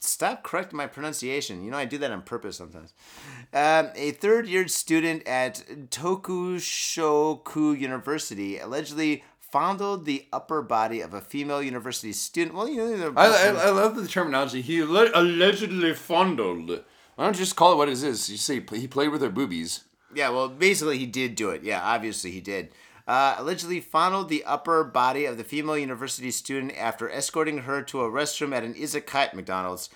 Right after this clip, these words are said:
Speaker 2: <laughs>
Speaker 1: located near J R Ikebukuro Station. Oh, Ikebukuro. Oh, shit.
Speaker 2: That's
Speaker 1: We
Speaker 2: good.
Speaker 1: got a
Speaker 2: That's a
Speaker 1: lot
Speaker 2: bit
Speaker 1: of
Speaker 2: of
Speaker 1: friends there.
Speaker 2: That's a bit of a shady area, don't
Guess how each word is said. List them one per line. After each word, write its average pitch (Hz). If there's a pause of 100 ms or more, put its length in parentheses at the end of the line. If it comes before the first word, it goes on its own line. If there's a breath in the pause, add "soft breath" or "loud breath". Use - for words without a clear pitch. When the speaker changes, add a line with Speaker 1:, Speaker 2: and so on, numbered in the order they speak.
Speaker 2:
<laughs> -
Speaker 1:
located 165
near 156
J 156
R 160
Ikebukuro 147
Station. -
Oh, 156
Ikebukuro. 120
Oh, 131
shit. -
Speaker 2:
That's 120
Speaker 1:
We 151
Speaker 2:
good. 156
Speaker 1:
got 208
a 185
Speaker 2:
That's 143
a 139
Speaker 1:
lot 143
Speaker 2:
bit 139
Speaker 1:
of 113
Speaker 2:
of -
Speaker 1:
friends 151
there. 85
Speaker 2:
That's 143
a -
bit 302
of 277
a 95
shady 76
area, 78
don't 80